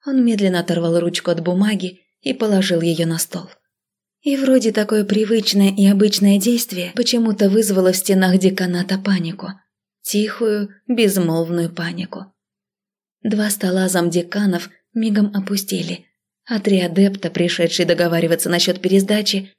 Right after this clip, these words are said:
чуть ли не ползком сбежали из кабинета. Кстати, первый раз увидела, как вампиры бледнеют.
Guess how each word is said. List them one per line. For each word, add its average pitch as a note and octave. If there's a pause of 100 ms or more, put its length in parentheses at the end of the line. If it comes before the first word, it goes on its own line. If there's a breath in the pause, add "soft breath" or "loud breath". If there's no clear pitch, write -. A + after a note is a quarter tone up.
чуть C4
ли A#3
не G#3+
ползком G3
сбежали F3+
из E3
кабинета. F3+ (360)
Кстати, - (240)
первый B3+
раз G3+
увидела, F#3
как F#3
вампиры F#3+
бледнеют. F#3+